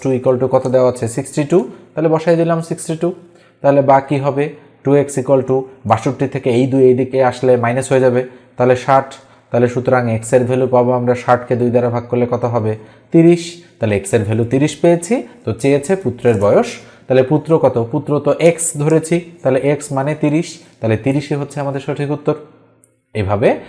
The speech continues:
আমরা হচ্ছে বের করে ফেলবো পিতা এবং পুত্রের বয়স। এবার দেখেন এখানে তিরিশ নম্বর যে অঙ্কটা, এই তিরিশ নম্বর কি বলা হচ্ছে? বীজগণিতের মান নির্ণয়। দেওয়া আছে এক্স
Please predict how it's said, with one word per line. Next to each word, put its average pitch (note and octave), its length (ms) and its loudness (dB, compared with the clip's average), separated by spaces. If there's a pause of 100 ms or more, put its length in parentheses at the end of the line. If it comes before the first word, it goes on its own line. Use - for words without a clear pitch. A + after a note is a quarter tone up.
(160)
আমরা G2 240 -4
হচ্ছে G2 300 -4 (1080)
বের A2+ 220 2
করে A#2 180 2
ফেলবো A#2 340 0
পিতা C3 380 -4
এবং F#2+ 280 -4
পুত্রের F#2+ 320 -6
বয়স। E2 260 -4 (180)
এবার B2 220 4
দেখেন C#3+ 260 -4
এখানে B2+ 280 -2 (340)
তিরিশ B2+ 340 0
নম্বর G#2 200 0
যে F#2+ 100 -2
অঙ্কটা, A2 360 0 (320)
এই G#2 180 -2
তিরিশ A2 280 -2
নম্বর B2 200 0
কি C3+ 120 -4
বলা C#3+ 200 2
হচ্ছে? F3+ 300 -4 (380)
বীজগণিতের A#2+ 540 -2
মান F#2 320 -4
নির্ণয়। F2 340 -8 (340)
দেওয়া F3+ 300 6
আছে G3 180 0
এক্স F#3 160 -2